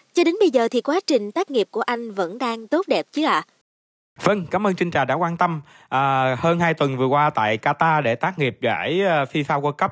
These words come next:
Speaker 2: thì, à, Trung Nghĩa, à, cũng đã hòa nhập được với, à, không khí tại đây, à, hòa nhập được với, à, thời tiết, à, sáng nắng, à, tối lạnh ở đây. Và, à, trải qua cũng khá nhiều vất vả,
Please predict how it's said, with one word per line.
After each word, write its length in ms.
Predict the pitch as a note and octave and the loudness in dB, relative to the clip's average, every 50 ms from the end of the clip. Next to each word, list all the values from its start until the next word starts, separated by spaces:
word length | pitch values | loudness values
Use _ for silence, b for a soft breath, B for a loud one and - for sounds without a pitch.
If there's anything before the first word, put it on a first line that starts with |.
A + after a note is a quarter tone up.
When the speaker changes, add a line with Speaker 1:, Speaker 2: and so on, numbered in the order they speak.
| - | -4
Speaker 2:
thì, 260 | - C3+ B2 A#2 A#2 A2 B B B B B B | -4 -2 -2 -2 -2 -4 B B B B B B
à, 160 | B A#2+ A#2+ A#2 | B -2 -2 -2
Trung 200 | A2 D3 C#3 C#3 | -2 -2 -2 0
Nghĩa, 260 | B2 A2 G#2+ A2+ C3 | 0 0 2 2 2
à, 500 | D3+ E3+ E3 D3+ C#3+ C#3 C3 C3 B2+ B2 A#2+ | 2 2 2 2 2 2 2 2 0 0 -2
cũng 260 | - G2 G2 C3 D3 | -4 -4 -4 -4 -2
đã 220 | D#3 A2 - - B2 | -2 0 0 2 0
hòa 280 | D#3 E3 D3+ C3+ B2+ | 0 0 0 0 0
nhập 280 | A#2 A#2+ C3 B2 - - | 0 0 -2 -4 -2 0
được 340 | C#3+ C3 B2+ A#2 - - _ _ | 2 2 2 2 0 -6 _ _
với, 580 | - B2+ B2+ C3 C3+ C#3 D3+ E3 F#3 G3+ G#3 | -2 0 2 2 2 2 2 2 2 2 2
à, 200 | G3 F3 D3 C3+ | 2 2 2 0
không 220 | B2+ - D#3 D3 C#3+ | 0 -2 -4 -4 0
khí 180 | - D#3 E3+ | 0 0 2
tại 140 | F#3 - A2+ | 2 0 0
đây, 320 | B2 D3 D#3+ D#3+ D#3 D3+ C#3+ B B B B B B | 2 2 4 4 2 2 0 B B B B B B
à, 360 | B A#2+ B2 B2+ B2 A#2+ A#2+ A#2+ A2+ | B -2 0 2 2 2 0 0 0
hòa 180 | A2 C3 B2 B2 | 0 0 0 0
nhập 240 | A#2 A#2 A2+ - - | 0 -2 -4 0 -2
được 160 | A#2+ A2 - | -2 0 2
với, 280 | C3+ C#3 D3+ F3 G#3 | 2 2 4 4 4
à, 280 | G3 E3 D3 C3+ C3 B2+ - - | 2 4 4 4 2 2 0 -4
thời 240 | - - C3 A#2 A2 | -6 0 0 0 0
tiết, 400 | - - D3+ F3 G#3+ A3 - - | 2 2 2 2 2 0 -2 -2
à, 360 | C#3+ C3+ C3 B2+ B2 A#2+ A#2 | 0 2 2 2 2 2 0
sáng 360 | A2+ A2+ - C#3+ C#3+ F#3 G3 F#3 | 0 0 0 0 0 0 0 -2
nắng, 320 | E3 D#3 F3 G#3 A3+ A3 | -2 0 -2 -2 -2 -2
à, 260 | G#3+ D#3+ C#3 C3 B2+ | -2 0 0 0 0
tối 260 | B2 - - D3 F#3 | -2 0 0 2 2
lạnh 260 | F#3+ D3+ F2+ F2+ G#2+ A#2 | 2 2 0 0 -4 -2
ở 120 | G#2+ A#2+ | -2 0
đây. 260 | D#3 D#3+ D#3+ E3 D3+ C#3+ B B B B B B | 2 2 2 2 2 0 B B B B B B
Và, 720 | A#2 A#2 A#2 A#2 A#2 A2+ A2 A2 A2 A2 A2 A2 A2 G#2 G2 B B B B B | -2 0 0 2 2 2 2 2 0 0 0 0 0 -2 -4 B B B B B
à, 200 | G#2+ G#2 G#2 G#2 | -2 -2 -2 -2
trải 200 | - A2+ G#2+ C3+ | -2 -2 0 2
qua 340 | E3 D3+ D3 C#3+ C3+ C#3 | 2 2 2 2 2 0
cũng 280 | C3+ - - G2+ G2+ D3 | 0 -2 -4 -6 -6 -6
khá 240 | C#3+ - C#3 C#3+ F3+ | -4 -2 -2 0 0
nhiều 300 | G3 E3+ C3+ B2 A2+ A2 | 2 2 2 2 2 2
vất 180 | - G3 G3 | 0 -2 0
vả, 360 | - C#3 G#2+ F2 C3+ E3+ G#3+ | 0 0 2 2 4 2 2